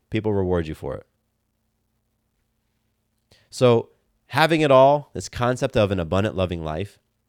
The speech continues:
remember, it's not about the stuff. It's not about the money. It's not about the personal accolades. It's not about the car, the size of your house,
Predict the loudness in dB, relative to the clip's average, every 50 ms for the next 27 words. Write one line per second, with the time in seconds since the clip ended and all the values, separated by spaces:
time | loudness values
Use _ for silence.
0 | _ _ _ _ _ _ _ -4 -2 -2 0 0 -2 -2 -2 -4 -4 -4 -2 -2
1 | 0 0 0 -2 -2 -4 -4 -2 -2 0 0 -2 -4 -8 -10 -10 -10 -12 -4 -2
2 | 0 0 0 -2 -8 -20 _ _ _ _ _ _ _ _ _ _ _ _ _ _
3 | _ _ -20 -20 _ _ -20 -20 -16 -14 -8 -4 -2 0 0 2 2 2 2 0
4 | -4 -12 -10 -12 -14 -16 -18 -20 _ _ _ _ _ _ _ _ _ -18 -12 -6
5 | -2 0 2 2 2 0 -2 -2 -4 -8 -6 -6 -6 -6 -6 -8 -8 -6 -8 -8
6 | -8 -8 -10 -10 -10 -12 -12 -16 _ _ _ _ _ -18 -16 -10 -6 -2 0 0
7 | 0 0 0 -2 -4 -8 -6 -4 -2 -2 -2 -2 -4 -6 -10 _ _ -14 -10 -6
8 | -4 -2 -2 -2 -2 -4 -4 -4 -4 -2 -2 -2 -2 -4 -6 -12